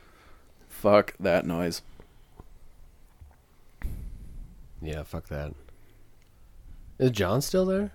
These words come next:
Speaker 1: Oh, yeah. John's not going anywhere.
Speaker 2: No.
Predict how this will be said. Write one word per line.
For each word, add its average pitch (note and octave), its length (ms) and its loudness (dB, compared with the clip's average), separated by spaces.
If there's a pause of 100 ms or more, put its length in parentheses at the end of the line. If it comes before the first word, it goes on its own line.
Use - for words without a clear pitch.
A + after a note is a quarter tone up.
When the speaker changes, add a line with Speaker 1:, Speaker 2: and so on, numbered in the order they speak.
(180)
Speaker 1:
Oh, G2+ 80 8
yeah. A#2+ 200 8 (420)
John's E2+ 260 4
not A1 140 -2
going A#1 180 -2
anywhere. C2+ 340 -2 (280)
Speaker 2:
No. C2 320 -8